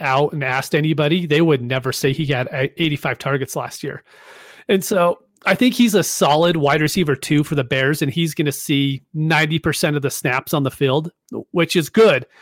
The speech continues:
But I don't think the Bears offense is gonna be very good. But someone we can talk about is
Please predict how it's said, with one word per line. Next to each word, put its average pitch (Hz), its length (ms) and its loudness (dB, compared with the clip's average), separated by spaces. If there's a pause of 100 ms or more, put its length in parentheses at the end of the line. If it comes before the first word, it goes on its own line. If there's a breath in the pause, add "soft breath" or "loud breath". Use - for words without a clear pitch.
(400 loud breath)
But 147 400 4 (220)
I - 120 0
don't 185 140 2
think 190 140 0
the 180 80 2
Bears 139 360 0
offense - 440 -2
is 131 120 -4
gonna 127 180 -4
be 120 140 -8
very 113 340 -6
good. - 300 -12 (240)
But 156 200 2
someone 196 300 4
we 156 80 2
can 165 260 -2
talk 220 240 0
about 247 380 2
is 147 120 -4